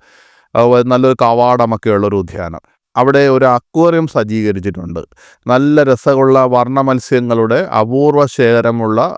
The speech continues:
ഒരു അക്വേറിയം. അതുപോലെ ആ അക്വേറിയത്തിൽ എനിക്കിന്ന് ഓർമ്മയുണ്ട്, പിരാന മീനിനെയൊക്കെ കണ്ട് അത്ഭുതപ്പെട്ടിട്ടുണ്ട്. ആമസോൺ നദിയിലൊക്കെ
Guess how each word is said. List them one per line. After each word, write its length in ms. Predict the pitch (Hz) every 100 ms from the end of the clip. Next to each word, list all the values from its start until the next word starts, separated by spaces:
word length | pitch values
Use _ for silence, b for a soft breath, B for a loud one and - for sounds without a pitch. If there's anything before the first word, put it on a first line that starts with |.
| - _ _ _ -
ഒരു 140 | 120
അക്വേറിയം. 500 | 117 - 113 95 85 -
അതുപോലെ 300 | 113 120 120 - -
ആ 80 | 117 139
അക്വേറിയത്തിൽ 540 | 127 139 135 127 135 127 B B B
എനിക്കിന്ന് 320 | 120 131 135
ഓർമ്മയുണ്ട്, 480 | 143 127 123 123 123
പിരാന 400 | 123 123 135 135
മീനിനെയൊക്കെ 540 | 131 120 123 123 117 120
കണ്ട് 220 | 117 113
അത്ഭുതപ്പെട്ടിട്ടുണ്ട്. 840 | 104 107 113 107 101 98 92 90 92 -
ആമസോൺ 480 | 101 107 113 120 117
നദിയിലൊക്കെ 580 | 110 104 110 110 110